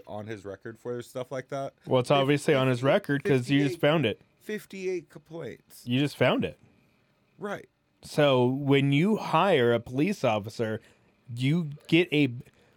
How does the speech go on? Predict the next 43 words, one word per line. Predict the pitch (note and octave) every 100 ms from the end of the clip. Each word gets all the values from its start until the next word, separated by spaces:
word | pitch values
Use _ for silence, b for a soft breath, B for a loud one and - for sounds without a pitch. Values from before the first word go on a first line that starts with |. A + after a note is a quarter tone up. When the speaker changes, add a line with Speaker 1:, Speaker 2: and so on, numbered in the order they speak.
| -
Speaker 2:
like, | C#3+ C3+ -
as | A3+ D4+ C#4
someone, | - F3+ E3 D3+
like, | C3+ C3+ - - - _ -
me | C#3 D#3 G#3 C#4 F3 B2
personally, | A#2+ E3+ E3+ - C3 B2
I | C3+
Speaker 1:
How |
Speaker 2:
try | D3 F#3+ D3
Speaker 1:
many | A#3
Speaker 2:
to | F#3
Speaker 1:
cops | F#3+ E3 D#3
do | C#3+ D#3+
you | D3+
think | - C#3+ C3+ - -
are | A#2+ A#2
hired | - A#2 A2 G#2+ G2+
with | G#2 G#2 G2 _ _ _ _ G#2+
records | A2 G#2 G#2+ G2+ F#2+ G#2+
and | G2+
stuff | F#2+ - F#2+ -
like | -
this? | - - - - _ _ _ _
How | -
many? | D#3 A#2 F#2 _ _ -
Do, | D3+ _
how | -
many | F#3+ G#3
do | F#3
you | F3
think | F3+ D#3
are | B2+ - b
not | A#2 B2+ C3 -
hired | - E2 D#2+ D2+
because | F2+ D#2 F2
of | E2+
the | D#2
record? | D2 - D2+ F#2
Let, | A#2+ -
that's | A#2+ A#2+
Speaker 2:
A | C#3 C3
lot. | B2 B2 C3+ C3 G2+
Speaker 1:
question. | - - - -